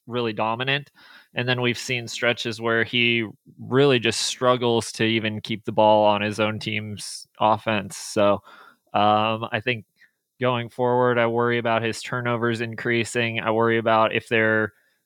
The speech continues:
you know, in big game situations, him not making great decisions. But it seems like the volume is there. So I think these guys are gonna continue to see a lot of targets with the three. And if there were an injury to one of them, then the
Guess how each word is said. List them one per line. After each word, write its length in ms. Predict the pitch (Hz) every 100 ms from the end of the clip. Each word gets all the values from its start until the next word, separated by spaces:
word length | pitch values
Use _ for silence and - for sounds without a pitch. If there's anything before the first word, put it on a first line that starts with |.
| _
you 140 | 123
know, 140 | 110 110
in 180 | 113 104
big 240 | 117 110
game 220 | 110 110
situations, 800 | 104 110 - 110 107 107 113 107
him 160 | 110 107
not 220 | 107 101
making 320 | 110 110 104
great 220 | 110 110
decisions. 840 | 107 - 127 135 139 131 131 - - _ _ _ _
But 300 | 123 139 139
it 180 | 135 135
seems 440 | - 143 147 143
like 200 | 151 139
the 120 | 123 113
volume 600 | 101 113 120 139 147 123
is 160 | 110 101
there. 500 | 117 117 107 101 101
So 320 | - 117 110
I 120 | 107
think 200 | 104 123
these 160 | 127 113
guys 220 | 120 113
are 60 | 113
gonna 200 | 110 107
continue 540 | 110 104 - 127 127
to 60 | 113
see 200 | - 117
a 60 |
lot 200 | 110 104
of 80 | 98
targets 720 | - 117 127 110 107 - - -
with 180 | 110 110 -
the 80 | 98
three. 560 | - 120 123 113 107
And 160 | 107 107
if 160 | 110
there 160 | - 120
were 180 | 120 110
an 120 | 101 -
injury 400 | 151 175 151 120
to 100 | 113
one 220 | 107 110
of 160 | 107 101
them, 320 | 107 107 107
then 200 | 107 101
the 160 | 104